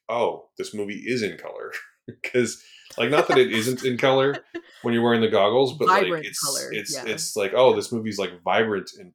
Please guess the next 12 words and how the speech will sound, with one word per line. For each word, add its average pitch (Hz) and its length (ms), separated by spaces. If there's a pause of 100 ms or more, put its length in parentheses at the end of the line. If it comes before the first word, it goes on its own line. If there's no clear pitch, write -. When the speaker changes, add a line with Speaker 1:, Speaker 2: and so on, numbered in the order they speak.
Speaker 1:
beautiful 95 600
and, 82 140
like, 78 140 (120)
bright," 98 400 (340)
and 92 180
the 90 60
goggles 95 520
Speaker 2:
Yeah. - 20
Speaker 1:
mute 87 300 (400)
all 85 440
of - 80
that. - 280